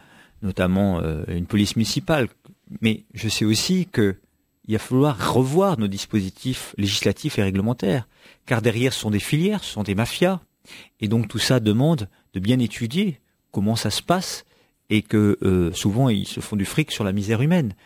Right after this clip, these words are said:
et que donc c'est pas, euh, les vendeurs que vous trouvez au coin de la rue qu'il faut toucher, c'est les filières, et donc, euh, ça demande une remontée, euh, des, euh, ramifications, et donc je demande effectivement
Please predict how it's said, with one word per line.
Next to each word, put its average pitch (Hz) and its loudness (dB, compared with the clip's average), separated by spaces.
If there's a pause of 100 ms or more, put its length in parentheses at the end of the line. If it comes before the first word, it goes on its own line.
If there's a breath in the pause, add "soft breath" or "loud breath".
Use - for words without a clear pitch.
(240 soft breath)
et - -12
que - -4
donc 107 2
c'est 95 0
pas, 110 0
euh, 87 0
les 95 2
vendeurs 104 0
que - -10
vous 92 -8
trouvez 110 0
au 107 2
coin 101 0
de 95 -4
la 110 2
rue 170 2
qu'il - -10
faut - -8
toucher, 95 -2 (400 soft breath)
c'est - -2
les 156 -2
filières, 87 -6
et 95 -4
donc, 104 -4
euh, 98 0
ça 92 -4
demande 110 0
une 92 -4 (340 soft breath)
remontée, 147 0
euh, 90 -2 (160)
des, 107 -2
euh, 92 -8 (240)
ramifications, 123 -4 (460 soft breath)
et 90 -14
donc 120 0
je 110 0
demande 110 0
effectivement 110 -2